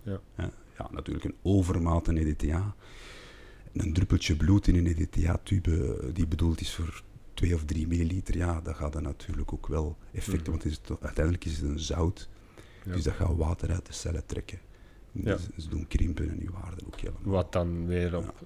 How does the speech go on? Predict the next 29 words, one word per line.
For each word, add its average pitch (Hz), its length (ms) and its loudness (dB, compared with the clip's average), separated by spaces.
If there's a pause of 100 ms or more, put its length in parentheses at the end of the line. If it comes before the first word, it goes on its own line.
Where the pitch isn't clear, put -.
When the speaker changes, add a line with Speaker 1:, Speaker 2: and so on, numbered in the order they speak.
Speaker 1:
een 87 120 -6
uitstrijkje 85 760 -4 (1000)
zichtbaar 85 460 2
gaat 76 240 -6
worden. 82 280 -10
Speaker 2:
Ja, - 320 0 (320)
daar 87 120 0
kunnen 85 260 2
we - 60 4
ook - 60 -2
nog 92 140 4
over 92 260 4
hebben, 95 340 4
eh, 90 680 2
over, 85 280 -2
over, 82 340 0
eh, 85 60 0 (420)
het 90 160 -10
belang 82 280 0
van 78 120 0
een 85 140 -2
uitstrijkje, - 680 -2
maar 87 140 0
misschien 80 300 -2
nog 82 180 -2
één 90 360 -2
ding 110 300 0
over, 92 520 -2 (100)
eh, 73 240 -4